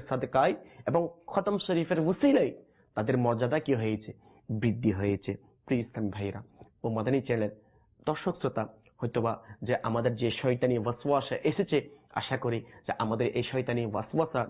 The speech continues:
যে শয়তানি ধোঁকা, শয়তানের কুমন্ত্রণা আমাদের কাছ থেকে দূর হয়ে গিয়েছে। হ্যাঁ, প্রিয় ইসলামী ভাইরা ও মাদানী চ্যানেলের দর্শক শ্রোতা, আলহামদুলিল্লাহ আজ্জা ওয়া জাল, আল্লাহ রাসূল সাল্লাল্লাহু তাআলা আলাইহি ওয়া আলিহি ওয়াসাল্লাম এর যত সাহাবায়ে কিরাম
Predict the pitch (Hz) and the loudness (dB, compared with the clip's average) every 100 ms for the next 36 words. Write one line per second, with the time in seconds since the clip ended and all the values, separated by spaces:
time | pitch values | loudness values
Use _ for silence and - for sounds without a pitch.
0 | 113 120 151 139 139 131 120 - 143 117 | -2 0 0 0 2 0 -2 -2 0 0
1 | 110 - 143 147 139 190 175 - 117 107 | -4 -4 0 0 0 2 2 2 -4 -4
2 | - - - 117 117 117 127 - 170 208 | -10 -20 -6 -2 -2 -2 -6 -6 -4 -2
3 | 202 - 156 123 127 120 110 110 104 110 | -4 -8 -8 0 2 2 2 2 4 2
4 | 104 120 - - - 160 170 135 123 107 | 2 -2 -4 -10 -4 -2 -2 -2 -2 -2
5 | 110 107 107 101 101 - - - 107 107 | -2 -2 0 -2 -4 -10 -14 -6 -2 0
6 | 135 135 127 113 107 - _ 156 170 208 | 0 0 0 0 -2 -10 _ -2 -2 -4
7 | 190 - - 113 - - 120 - 160 143 | -4 -4 -4 -6 -10 -6 -4 0 2 2
8 | 131 120 123 117 110 110 120 123 131 127 | 0 -2 -2 -2 -2 -2 2 2 2 -2
9 | 160 156 156 151 147 - 123 131 127 135 | 0 0 2 0 0 0 0 0 -2 -2
10 | 131 127 120 - 131 127 117 127 123 - | -2 -2 -2 0 0 0 -2 -4 -4 -2
11 | 139 135 131 120 110 135 - 127 127 139 | -2 0 0 -2 -2 -4 -4 0 2 4
12 | 147 160 | 4 2